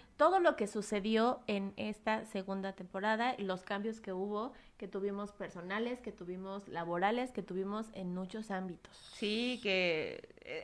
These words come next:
Speaker 2: aprendimos demasiado, creo que todos los cambios son, son buenos porque ya sean malos, ¿no? O sea, ya sea algo positivo o negativo, te va a dejar siempre al-, una enseñanza.
Speaker 1: Sí.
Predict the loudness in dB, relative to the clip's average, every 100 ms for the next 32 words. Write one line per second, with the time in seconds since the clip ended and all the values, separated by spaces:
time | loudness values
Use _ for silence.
0 | 8 10 10 6 2 0 0 -2 -2 -2
1 | 0 -2 -2 -2 0 -2 -2 -6 -6 -4
2 | -4 -6 -6 -8 -12 -12 -10 -6 -6 -6
3 | -8 -12 -10 -10 -10 -16 -20 -20 -20 -2
4 | 0 2 2 4 2 -2 -10 -20 -20 -14
5 | -6 -6 -6 -6 -8 -8 -8 -4 -4 -2
6 | -6 -6 -10 -10 -10 -6 -4 -4 -4 -6
7 | -6 -4 -4 -4 -2 -2 -2 -2 0 0
8 | -4 -18 -6 -2 0 0 -2 0 -2 -2
9 | -4 -2 0 -2 -4 -6 -12 -20 -20 -20
10 | -20 -20 -16 -16